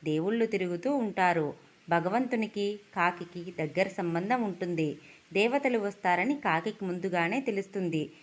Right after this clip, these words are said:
అది చెప్పడానికి కూడా కాకి రూపంలో దేవుడు సంకేతాలను పంపిస్తుంటాడు.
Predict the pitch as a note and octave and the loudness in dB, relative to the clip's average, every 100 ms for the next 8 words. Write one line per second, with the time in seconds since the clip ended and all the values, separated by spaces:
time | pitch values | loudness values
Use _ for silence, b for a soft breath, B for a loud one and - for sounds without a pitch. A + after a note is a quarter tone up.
0 | B B A3 C#4+ - G#3+ G3 G3 G3+ F#3+ | B B 0 2 0 0 4 4 4 0
1 | - F3 E3+ D#3+ E3+ - A3 A#3+ B3+ A3 | -4 0 2 2 -2 -6 0 2 2 0
2 | F#3+ F3 E3+ A3+ G#3+ F3 F3+ A3+ - E3+ | 0 -2 0 0 2 2 0 -2 -2 -2
3 | E3 F#3 F3+ E3 G3 B3 G#3 G3+ G3 G3 | -2 -2 0 0 0 -2 -4 -4 -6 -4
4 | F#3 E3 D#3 D3+ | 0 2 2 0